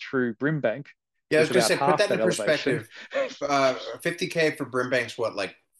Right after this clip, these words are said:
Speaker 2: four or five hundred meters? Not even?
Speaker 1: Yeah.
Speaker 2: Something like that?
Speaker 1: Yeah,
Speaker 2: Yeah.
Speaker 1: exactly. Yeah.
Speaker 2: Wow.
Speaker 1: So he's done almost three times as much elevation, uh, you know, thirty to forty minutes faster than we did.
Speaker 2: What a freak.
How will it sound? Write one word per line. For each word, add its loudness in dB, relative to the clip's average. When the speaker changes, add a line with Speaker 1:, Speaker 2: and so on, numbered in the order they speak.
Speaker 2:
four 0
or -6
five 0
hundred -4
meters? -6
Not 0
even? -6
Speaker 1:
Yeah. 6
Speaker 2:
Something 0
like -8
that? -2
Speaker 1:
Yeah, 4
Speaker 2:
Yeah. -4
Speaker 1:
exactly. 2
Yeah. 0
Speaker 2:
Wow. 0
Speaker 1:
So -10
he's 0
done 0
almost -4
three 2
times -2
as -6
much -4
elevation, -2
uh, -2
you 0
know, -4
thirty 4
to -6
forty 0
minutes -8
faster -4
than -8
we -2
did. -4
Speaker 2:
What -6
a -2
freak. -6